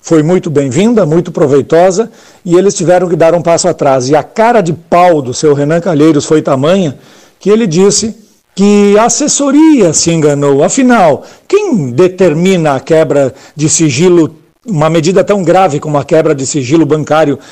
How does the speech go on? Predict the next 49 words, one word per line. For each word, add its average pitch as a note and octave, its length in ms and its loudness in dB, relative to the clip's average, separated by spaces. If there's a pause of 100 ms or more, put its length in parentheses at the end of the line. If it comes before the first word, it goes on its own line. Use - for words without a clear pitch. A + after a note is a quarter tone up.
(140)
de D3+ 100 -4
uma D3 200 0
rede C#3+ 420 0
de, C3 360 0
de A#2 180 -6
comunicação, D#3 800 -2 (320)
se F#3 200 -2
não F3+ 240 0
o D#3 60 0
próprio E3+ 340 0
senador, D3+ 640 0 (200)
a - 80 -4
assessoria F#3 640 0
tomaria E3+ 360 0
iniciativa? A3 760 -2 (300)
A F3+ 60 -2
assessoria E3+ 540 2
decidiria F#3+ 600 0
quebrar, F3 340 0
eh, D3 300 -4
quebrar D3+ 320 -2
sigilo F3 320 -4
bancário D#3+ 520 0 (400)
de, C#3 160 -2
de, B2+ 180 -2 (180)
de B2 320 -2
pessoas F3+ 540 2
e C#3+ 60 -2
de C3 120 -4
empresas? F3+ 520 0
Como E4 280 -2
assim? E3 400 -2 (280)
Que A3 120 -2
tipo E4 280 0
de B3 120 -2
C - 200 0
P - 160 -2
I F#3 240 2
é E3 40 2
esta? E3 340 0
Que D#3 80 -8
tipo C4 260 -4
de G#3 80 -2
parlamento F#3+ 680 0
é E3 80 4
esse? E3+ 240 0
Que D3+ 80 -6
tipo B3 280 -2
de F#3 220 0